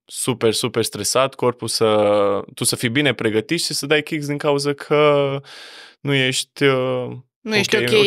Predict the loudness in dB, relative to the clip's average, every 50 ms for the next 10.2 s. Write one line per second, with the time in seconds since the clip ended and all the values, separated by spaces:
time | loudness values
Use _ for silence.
0 | 4 2 2 2 2 0 0 0 0 0 0 0 -2 -4 -4 -2 0 2 2 2
1 | 2 2 2 2 0 2 2 2 2 2 0 -2 -2 -2 -4 -4 -8 -10 -10 -8
2 | -8 -8 -10 -12 -14 -16 -20 _ _ _ _ _ _ _ _ _ _ _ _ _
3 | _ _ _ -20 _ _ _ _ _ _ -2 0 0 0 0 -4 -2 0 2 2
4 | 2 0 0 2 2 4 4 2 0 -2 -6 _ _ _ _ _ _ _ -4 -2
5 | 0 2 4 4 4 4 4 2 2 2 0 -2 -2 0 0 0 2 2 2 2
6 | 0 0 -2 -6 -8 -4 0 0 0 0 0 -4 -8 -14 _ _ _ _ _ _
7 | -6 -4 -4 0 2 2 2 2 2 2 2 2 4 4 4 4 2 2 0 -2
8 | -4 -6 -6 -6 -6 -8 -6 -2 0 0 2 2 0 0 0 0 0 0 0 -2
9 | -2 -4 0 0 0 0 0 _ 2 2 2 2 0 -2 -4 0 0 2 2 2
10 | 0 0 -4 -10